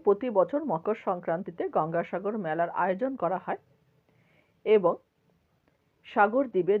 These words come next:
দক্ষিণ প্রান্তে অবস্থিত কপিল মুনি আশ্রমে মকর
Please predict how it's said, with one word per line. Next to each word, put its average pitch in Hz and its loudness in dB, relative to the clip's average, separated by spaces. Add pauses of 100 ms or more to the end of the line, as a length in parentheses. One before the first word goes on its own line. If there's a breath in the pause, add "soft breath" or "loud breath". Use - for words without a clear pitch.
দক্ষিণ 233 0
প্রান্তে 156 2 (400)
অবস্থিত 190 4 (160)
কপিল 190 2
মুনি 185 -2 (200)
আশ্রমে 196 0 (480)
মকর 208 2